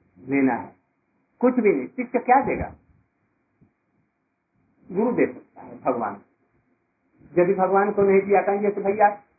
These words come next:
एक बात करना, महीने महीने में कम से कम तो अपनी कमाई का कुछ अंश रख दिया करना, और महीने के बाद में या वर्ष में या महीने महीने हमको दे दे थोड़ा सा।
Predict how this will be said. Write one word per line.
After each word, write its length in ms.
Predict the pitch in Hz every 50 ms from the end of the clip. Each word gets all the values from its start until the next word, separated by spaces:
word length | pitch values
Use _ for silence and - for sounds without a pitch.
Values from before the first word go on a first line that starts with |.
| _ 208
एक 160 | 202 196 185
बात 220 | 190 190 185 185 -
करना, 440 | 214 214 233 233 208 - - - _ _ _ _ _ _ _ _ _ _ _ _ _ _ _ _ -
महीने 400 | 180 202 214 226 240 233 226 208
महीने 320 | 202 196 185 185 180 175 170
में 260 | 175 190 214 226 -
कम 200 | - 226 262 -
से 140 | - 208 -
कम 200 | - 175 175 175
तो 380 | - 165 156 165 180 - - _ _ _ _ _ _ _ _ _ _ _ _ _ _ _ _ _ _ _ _ _ _ _ _ _ _ _ _
अपनी 320 | 185 - - 220 220 214 208
कमाई 460 | - 202 180 180 165 160 156 151 143
का 500 | - 170 165 175 185 196 196 196 - _ _ _ _ _ _ _ _ _ _ _ _ _ _ _ -
कुछ 200 | 208 202 - 190
अंश 380 | - 190 185 208 220 247 254 - - _ _ _ _ -
रख 300 | 151 170 190 208 202 -
दिया 400 | 180 165 180 180 180 160 156 156
करना, 480 | 160 165 160 180 190 208 226 240 - - _ _ _ _ _ _ _ - -
और 240 | 151 156 165 165 165
महीने 340 | 170 175 190 196 202 202 190
के 160 | - 185 170
बाद 260 | 170 151 147 180 170
में 160 | 170 180 180
या 140 | 180 170 151
वर्ष 260 | 151 151 143 143 139 - _
में 200 | 156 156 165 170
या 100 | 170 156
महीने 300 | 139 139 139 139 147 165
महीने 300 | 165 165 156 156 160 170
हमको 320 | 170 170 147 - - _ 147
दे 200 | - - 98 95
दे 160 | - - - _ _ _ _ _ _ _ _ _ _ _ _ _ _ _
थोड़ा 200 | 170 156 143 131
सा। 180 | 113 - -